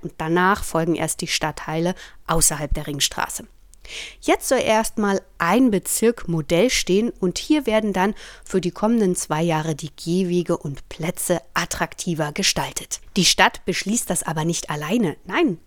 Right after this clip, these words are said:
Organisationen, Vereine, Verbände, auch der Behindertenrat natürlich und auch die Anwohner, alle können sich bei diesem Planungsprozess beteiligen.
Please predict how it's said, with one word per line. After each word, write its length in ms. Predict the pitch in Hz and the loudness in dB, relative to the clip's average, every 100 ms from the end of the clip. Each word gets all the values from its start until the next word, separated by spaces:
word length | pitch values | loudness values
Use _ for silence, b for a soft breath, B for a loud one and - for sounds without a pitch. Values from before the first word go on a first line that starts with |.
| - | 0
Organisationen, 920 | 247 294 277 240 240 - 247 180 139 | 4 6 6 4 0 2 4 2 -2
Vereine, 640 | - 196 - 190 233 180 143 | 2 2 4 2 2 2 0
Verbände, 600 | 220 190 208 262 220 - B B B | 0 2 4 6 4 0 B B B
auch 160 | 190 | -4
der 160 | - 208 | 0 0
Behindertenrat 920 | 190 202 302 277 - 165 143 139 135 | 2 4 4 4 0 -6 -4 -6 -4
natürlich 540 | 156 - 175 147 - - | -8 -8 -10 -10 -12 -2
und 300 | 277 359 - | 4 4 6
auch 180 | 269 294 | 2 2
die 260 | - 262 - | 0 0 2
Anwohner, 600 | 220 294 226 170 156 143 B B - | 4 6 4 2 2 0 B B 2
alle 320 | 190 247 247 | 4 4 2
können 320 | - 190 208 | 2 0 2
sich 240 | 190 196 - | 2 0 -2
bei 100 | 156 | -4
diesem 340 | 180 196 185 | -4 -2 -2
Planungsprozess 1000 | - 156 160 175 165 - 170 - 147 - | 0 0 2 0 0 -4 -4 -2 -2 -2
beteiligen. 640 | - - - 143 139 - | -2 -2 -2 -2 -4 -10